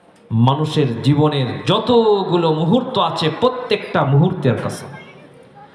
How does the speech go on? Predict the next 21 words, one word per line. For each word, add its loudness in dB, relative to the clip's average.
যতগুলো 0
দিন 0
আছে, -2
প্রত্যেকটা 0
দিনের -4
কসম। -4
যতগুলো 2
রাত 2
আছে, -4
প্রত্যেকটা -2
রাতের 0
কসম। -2
যতগুলো 2
শতাব্দী 0
আছে, 0
প্রত্যেকটা 0
শতাব্দীর 0
কসম। -2
যতগুলো 2
জামানা 2
আছে, -4